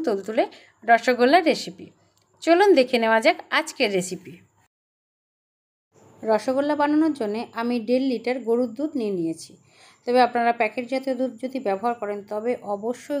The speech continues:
গরুর দুধ ব্যবহার করবেন এবং ফুল ফ্যাট ক্রিমযুক্ত দুধ ব্যবহার করবেন।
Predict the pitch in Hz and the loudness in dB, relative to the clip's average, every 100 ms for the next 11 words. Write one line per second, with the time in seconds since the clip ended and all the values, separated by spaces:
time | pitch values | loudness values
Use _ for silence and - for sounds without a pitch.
0 | 214 226 247 226 269 254 254 262 262 262 | 0 0 0 -4 -4 -2 0 -2 -4 -6
1 | 330 - _ _ - 220 277 370 - 311 | -6 -10 _ _ -6 -2 -2 -2 -2 -2
2 | 302 247 220 _ _ 262 294 240 214 285 | -2 -4 -6 _ _ -6 -4 -4 -6 -4
3 | 269 294 240 170 160 - 156 160 | -4 -2 -4 -4 -8 -10 -16 -18